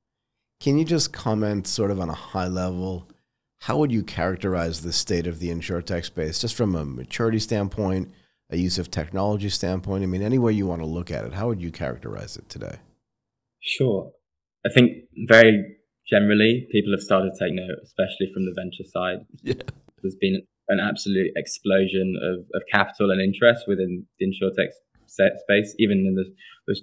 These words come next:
Speaker 2: the time I've been here, right, it's been a significant uptick. I feel like global venture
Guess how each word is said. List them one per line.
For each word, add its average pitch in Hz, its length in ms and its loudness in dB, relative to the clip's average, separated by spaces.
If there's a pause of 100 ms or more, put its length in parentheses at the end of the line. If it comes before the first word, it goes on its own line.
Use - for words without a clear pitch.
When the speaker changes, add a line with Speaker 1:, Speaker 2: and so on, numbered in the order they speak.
Speaker 2:
the 196 80 -4
time 98 240 4
I've 95 160 2
been 95 200 2
here, 92 300 -2
right, 92 120 0
it's - 220 -6
been 90 340 -4
a - 40 -20
significant 95 720 -4
uptick. - 360 -4 (540)
I 95 60 -12 (100)
feel 95 160 2
like 92 200 2
global 95 560 4 (160)
venture 95 380 0